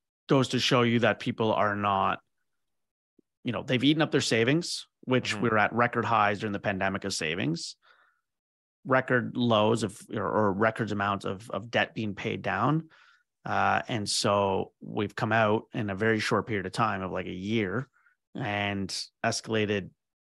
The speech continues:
Speaker 1: credit card and line of credit debt, depleted savings. And so people are still going about their day,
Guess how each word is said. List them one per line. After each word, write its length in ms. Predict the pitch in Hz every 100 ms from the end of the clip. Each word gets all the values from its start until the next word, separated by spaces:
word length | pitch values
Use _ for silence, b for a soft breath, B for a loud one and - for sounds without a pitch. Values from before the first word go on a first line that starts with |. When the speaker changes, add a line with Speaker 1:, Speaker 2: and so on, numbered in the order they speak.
| _ _ _
Speaker 1:
credit 220 | - 113
card 160 | - 110
and 80 | 98
line 160 | 95 92
of 60 |
credit 240 | - 160 156
debt, 320 | 160 160 - _ _ _ _ _ _ _ _ _
depleted 480 | - 98 147 135 120
savings. 800 | - 113 107 107 104 95 - - - _
And 140 | 117 98
so 180 | 117
people 340 | 98 - 156 131
are 100 | 110
still 440 | - 135 113 98 - 147
going 280 | 120 113 104
about 160 | 98
their 120 | 101
day, 500 | 120 202 123 110 120